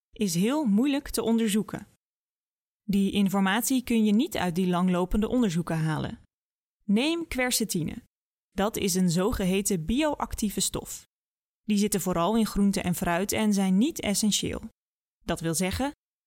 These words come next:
het is geen probleem als je daar niets van binnenkrijgt. Deze chemische verbindingen worden gemaakt door planten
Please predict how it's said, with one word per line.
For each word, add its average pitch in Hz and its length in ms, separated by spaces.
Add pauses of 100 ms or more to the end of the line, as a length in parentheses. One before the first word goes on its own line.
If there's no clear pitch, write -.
(140)
het - 180
is 175 100
geen 285 240
probleem 185 500
als 226 220
je 233 120
daar 196 300
niets 190 300
van 247 160
binnenkrijgt. - 720 (840)
Deze 175 320
chemische 202 420
verbindingen 190 600
worden 196 240
gemaakt 180 480
door 180 180
planten 226 480